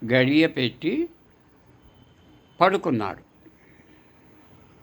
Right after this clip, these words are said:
బాగా కుంభకర్ణ నిద్రలోకి వెళ్ళిపోయాడు, గొర్రెక పెట్టి నిద్రపోతున్నాడు.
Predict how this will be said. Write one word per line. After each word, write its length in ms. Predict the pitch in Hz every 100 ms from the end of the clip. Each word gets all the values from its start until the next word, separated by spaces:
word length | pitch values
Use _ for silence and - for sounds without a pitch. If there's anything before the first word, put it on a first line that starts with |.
| _ _ _ - _ _ _ - _ _ -
బాగా 540 | 120 143 202 214 226
కుంభకర్ణ 920 | 226 175 180 208 214 214 214 202 208 196
నిద్రలోకి 680 | 190 175 180 185 208 202
వెళ్ళిపోయాడు, 680 | 165 170 175 165 180 175 151
గొర్రెక 480 | 120 123 147 170 175
పెట్టి 380 | 156 165 160 165
నిద్రపోతున్నాడు. 1000 | 151 135 147 143 143 127 139 120 107